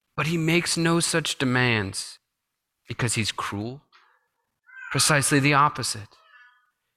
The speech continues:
He demands those things while at the same time offering you an identity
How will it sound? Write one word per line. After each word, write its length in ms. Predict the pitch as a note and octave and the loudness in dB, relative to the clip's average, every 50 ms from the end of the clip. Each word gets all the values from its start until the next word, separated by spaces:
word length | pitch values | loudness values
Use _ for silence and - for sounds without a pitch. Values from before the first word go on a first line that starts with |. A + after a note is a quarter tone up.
| _ _ _ _ _ _ | _ _ _ _ _ _
He 100 | E3 E3 | -2 0
demands 580 | C#3 D#3 D3 D3 D3+ D3+ D#3+ E3 F3 F3 D3 | 2 4 4 4 4 4 4 2 2 2 2
those 280 | - D3+ C#3+ C3+ - - | 2 2 4 4 2 0
things 280 | - D3+ C#3 C#3 C3+ B2+ | 0 0 0 0 0 2
while 140 | B2+ C3 | 2 2
at 80 | C#3 C3 | 2 0
the 100 | - C#3 | 0 0
same 400 | C3+ - - D3+ D3 D3+ D#3 D#3+ | 0 2 2 2 2 2 2 2
time 360 | D3+ D#3 D3 C#3+ C#3 C#3 C3+ - | 2 4 4 4 4 2 2 2
offering 480 | D3 D#3 D#3+ D#3+ - F3+ F3+ E3 E3 | 2 2 2 2 0 0 0 0 0
you 160 | D#3+ E3 E3 | 0 0 2
an 80 | D#3 D3 | 2 2
identity 720 | D3 C#3+ C#3 C3+ C#3+ C#3+ D3+ D#3+ D3+ C#3+ C#3 C#3 C3 C3 | 0 0 0 -2 -2 0 0 0 0 2 2 0 0 -2